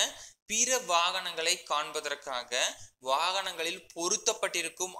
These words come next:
ஆடி எது? குவி ஆடி. ரேடியோ தொலைநோக்கிகள் மற்றும் ஒலிபெருக்கிகளில் பயன்படுத்தப்படும் ஆடிகள் பரவளைய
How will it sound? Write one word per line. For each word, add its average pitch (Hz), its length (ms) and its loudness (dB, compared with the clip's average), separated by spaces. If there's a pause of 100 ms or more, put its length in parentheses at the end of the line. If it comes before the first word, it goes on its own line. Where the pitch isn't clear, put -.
ஆடி 151 380 2
எது? 131 240 -2 (300)
குவி 170 340 -8 (120)
ஆடி. 123 340 -2 (800)
ரேடியோ 247 440 2 (100)
தொலைநோக்கிகள் 190 680 0
மற்றும் 180 420 -4
ஒலிபெருக்கிகளில் 165 1000 2 (100)
பயன்படுத்தப்படும் 170 1040 0
ஆடிகள் 135 460 0 (520)
பரவளைய 160 680 6